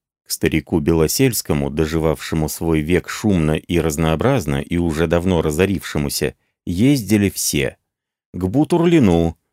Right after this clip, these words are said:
Бутурлин был старый знакомый. Голос сына был ему в такие минуты неприятен,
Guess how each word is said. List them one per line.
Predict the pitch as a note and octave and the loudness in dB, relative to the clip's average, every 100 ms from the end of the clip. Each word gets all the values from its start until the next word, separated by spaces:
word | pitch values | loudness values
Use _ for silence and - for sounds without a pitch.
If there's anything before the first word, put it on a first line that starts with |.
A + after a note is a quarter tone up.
| _ _ - | _ _ -8
Бутурлин | D#2+ - D#2 D#2+ B2+ A#2 | -6 -2 0 2 2 2
был | G#2+ G#2+ | 2 0
старый | - D2+ D#2 D#2 | 0 0 2 0
знакомый. | E2+ D2+ D#2+ C#2+ C#2 C2 _ _ _ _ _ | -2 -2 -2 0 -2 -6 _ _ _ _ _
Голос | F#2 G#2 D3 C3+ | -2 2 4 2
сына | - - F3 E3+ C3 | 0 0 4 4 4
был | C3 | 2
ему | B2+ A#2+ C3 | 2 2 2
в | - | 2
такие | G2 B2+ B2 | 0 4 4
минуты | G2+ A2+ A#2 G#2+ | 4 4 2 2
неприятен, | G#2+ - A2+ G2+ D2 C2 E2+ E2 | 2 0 0 2 2 0 -4 -6